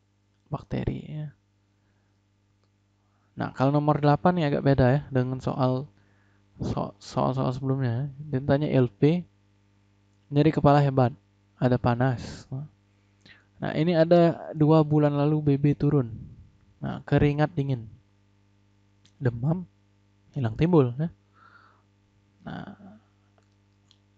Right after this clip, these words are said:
ya. Habis itu ada kaku kuduk. Nah, coba nih, kakak mau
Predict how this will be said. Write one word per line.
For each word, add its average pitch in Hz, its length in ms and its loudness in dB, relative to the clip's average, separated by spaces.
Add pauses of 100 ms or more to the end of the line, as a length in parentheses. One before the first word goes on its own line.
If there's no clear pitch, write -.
(3500)
ya. 143 240 -6 (560)
Habis 127 160 -4
itu - 80 0
ada 143 160 4
kaku 135 320 -4
kuduk. 131 300 -2 (2250)
Nah, - 240 -20
coba 120 320 0
nih, - 220 -12 (240)
kakak 139 320 -10
mau 127 640 -2